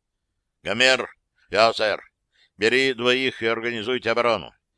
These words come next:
Задача не допустить прорыва подкреплений со стороны блоков к комплексу.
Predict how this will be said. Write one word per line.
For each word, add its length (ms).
Задача 580
не 140
допустить 580
прорыва 720
подкреплений 720
со 160
стороны 380
блоков 420
к 40
комплексу. 540